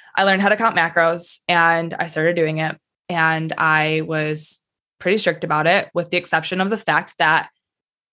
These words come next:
counting macros literally led me to binging even more,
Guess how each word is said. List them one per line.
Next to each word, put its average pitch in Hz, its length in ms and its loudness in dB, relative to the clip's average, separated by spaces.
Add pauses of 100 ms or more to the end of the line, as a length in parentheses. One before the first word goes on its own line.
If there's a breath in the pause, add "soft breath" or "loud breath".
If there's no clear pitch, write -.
(140)
counting 233 380 0
macros 180 500 0
literally 170 280 2
led 160 220 0
me 180 200 -4
to 196 140 -8
binging 165 360 -2
even 156 260 -6
more, 165 440 -2